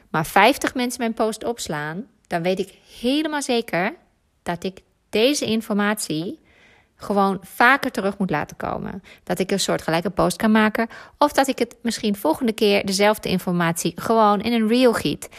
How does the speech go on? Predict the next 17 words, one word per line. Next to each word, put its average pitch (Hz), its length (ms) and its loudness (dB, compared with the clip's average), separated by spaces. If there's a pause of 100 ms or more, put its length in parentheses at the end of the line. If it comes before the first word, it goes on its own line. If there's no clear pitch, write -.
(180)
en 208 100 2
die 226 80 4
waarschijnlijk 202 440 0
net 226 260 2
zo 196 100 -2
succesvol - 640 -4
zou 143 180 -4
zijn. 139 280 -6 (1500)
Posts 262 320 6
en 254 100 0
carousels 202 600 4 (220)
zijn 180 400 2
dus 180 200 -2
ook 170 220 0
heel 165 380 -2
erg 156 220 -2
geschikt - 540 -2